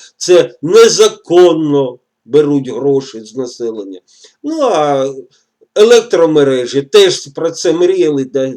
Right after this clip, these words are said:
трохи не вдалося. Тому вони вигадують нові і нові схеми заробітку. А ми платимо, платимо, платимо, платимо не менше, а більше,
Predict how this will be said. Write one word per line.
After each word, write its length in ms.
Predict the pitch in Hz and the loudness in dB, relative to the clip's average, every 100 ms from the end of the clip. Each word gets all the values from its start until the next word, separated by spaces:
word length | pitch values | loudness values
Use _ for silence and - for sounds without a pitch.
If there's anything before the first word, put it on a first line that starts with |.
| - | -10
трохи 380 | 147 147 - 131 | -6 -6 -6 -8
не 120 | 123 | -8
вдалося. 640 | 110 120 107 92 90 - _ _ | -8 -8 -8 -12 -18 -20 _ _
Тому 280 | - 330 330 | -10 -6 0
вони 380 | 220 160 156 147 _ _ _ _ _ _ _ _ | 0 2 -2 -6 _ _ _ _ _ _ _ _
вигадують 760 | 151 185 226 233 180 160 - | 0 0 0 -2 -4 -8 -4
нові 480 | 151 156 202 269 - | -2 -2 -4 -8 -6
і 60 | 143 | -4
нові 340 | 135 131 135 | -2 -2 -6
схеми 640 | - - - 156 220 208 214 | -6 -16 -4 -2 -2 -4 -8
заробітку. 880 | - 104 131 120 98 98 90 _ - _ _ _ _ _ _ _ _ _ | -16 -8 -6 -6 -10 -20 -20 _ -20 _ _ _ _ _ _ _ _ _
А 100 | - | -6
ми 160 | 143 113 | -4 -4
платимо, 720 | - 131 202 226 196 170 131 | -6 -4 -4 -4 -8 -10 -12
платимо, 760 | - 104 123 185 180 110 95 90 | -12 -6 -2 -2 -4 -12 -12 -14
платимо, 640 | 135 185 226 196 175 156 - _ | -10 -8 -8 -10 -12 -14 -20 _
платимо 500 | 226 254 - 143 120 | 0 0 0 -4 -4
не 140 | 107 | -6
менше, 440 | 110 117 107 - 95 | -6 -6 -8 -12 -12
а 120 | 95 | -12
більше, 580 | 120 226 233 220 196 | -10 -8 -8 -10 -12